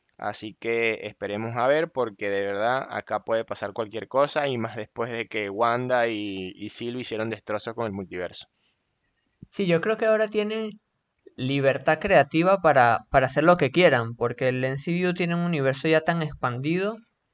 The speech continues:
Speaker 2: que tienen temas místicos de magia con, con Doctor Strange,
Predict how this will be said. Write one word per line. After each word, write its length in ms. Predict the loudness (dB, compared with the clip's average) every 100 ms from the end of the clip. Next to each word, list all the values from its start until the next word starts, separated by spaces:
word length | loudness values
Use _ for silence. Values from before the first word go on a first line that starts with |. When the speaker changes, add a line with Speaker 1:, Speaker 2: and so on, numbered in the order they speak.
| _ _ _
Speaker 2:
que 140 | -2
tienen 400 | 2 0 0 0
temas 320 | 0 0 0
místicos 720 | 2 2 2 -2 0 4 4 4
de 160 | 0
magia 540 | 2 2 2 2 0 2
con, 340 | -2 -2 -8
con 320 | -10 -10 -8
Doctor 300 | -8 -6 -6
Strange, 640 | -6 -2 0 2 2 -2